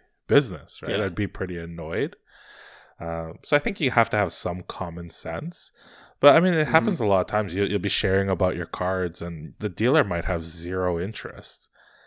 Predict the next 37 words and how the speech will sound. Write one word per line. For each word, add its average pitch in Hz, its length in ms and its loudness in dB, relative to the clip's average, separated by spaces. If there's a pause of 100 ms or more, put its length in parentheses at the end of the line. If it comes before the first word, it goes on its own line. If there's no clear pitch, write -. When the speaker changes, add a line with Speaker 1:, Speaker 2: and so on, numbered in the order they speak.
(220)
Speaker 1:
And 85 160 -2
then 85 460 -2
the 95 80 -4
guy 90 220 2
next 95 400 0
to 95 100 -4
you, 80 420 -8
like, 113 160 2
'cause, 117 160 0
like, - 220 -2
tons 135 240 2
of 107 60 -6
times 98 220 4
I'll, 90 280 2
I'll 95 100 2
go 95 160 2
to 95 80 4
a 85 80 4
booth, 92 340 -2
I'll 82 100 -4
be, 85 80 -6
like, 80 240 -6 (500)
looking 101 260 -2
for 92 160 -4
baseball, - 720 -2
and 90 140 -6
there's 95 140 -2
not 92 140 2
a - 20 2
lot 85 160 -2
of 87 60 -6
baseball 120 340 0
cards - 520 -12
at, 82 200 -4
in 90 160 -4
our 87 120 -4
shows. 120 460 0